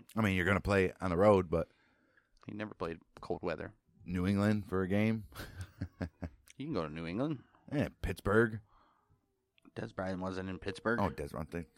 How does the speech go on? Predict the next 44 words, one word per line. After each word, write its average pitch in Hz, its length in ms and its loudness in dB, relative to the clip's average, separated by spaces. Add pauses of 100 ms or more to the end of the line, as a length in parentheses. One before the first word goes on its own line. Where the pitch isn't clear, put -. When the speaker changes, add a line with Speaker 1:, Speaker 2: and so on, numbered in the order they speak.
(180)
Speaker 1:
here 85 160 -4
we 90 80 -2
are 95 200 -2
thinking 92 200 -4
about 95 260 -2
fucking, 98 400 -2
uh, 92 240 -2
Antonio 98 380 -4
Brown 104 220 -4
still. 90 280 -8 (100)
<laughs> - 100 -20 (180)
Speaker 2:
Dez 120 340 4
Bryant 131 320 12
was 113 160 4
in 110 360 4
Speaker 1:
Yeah, 147 160 0
Speaker 2:
Dallas 117 680 10
Speaker 1:
Dallas. - 40 -8
Right. 131 140 6
Speaker 2:
and 110 80 6
then 113 180 6
went 110 200 4
to, 104 400 2 (1120)
um, 104 380 4
the 92 80 -4
Saints, 127 480 4
and 101 120 -4
they 95 80 -4
cut 123 180 6
his 113 100 2
ass 104 220 4
before 110 300 0
the 90 60 -4
season. 127 420 0 (300)
Speaker 1:
And 87 100 -4
then 78 80 -4
cut 90 160 -4
his 104 100 0
Speaker 2:
And 95 80 -4
Speaker 1:
ass. 101 140 0
He 101 60 0
Speaker 2:
then 95 80 0
Speaker 1:
hurt 123 80 8
himself. 85 520 -4